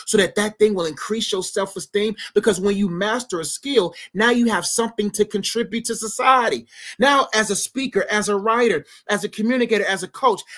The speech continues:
I now have something to offer because I have a skill.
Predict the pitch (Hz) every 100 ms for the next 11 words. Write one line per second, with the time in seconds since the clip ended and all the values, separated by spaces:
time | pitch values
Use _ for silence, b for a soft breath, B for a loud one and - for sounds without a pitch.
0 | B 220 202 196 226 247 233 202 - 247
1 | 240 220 220 - 233 240 233 165 131 B
2 | B 139 208 185 165 151 - - 160 127
3 | 95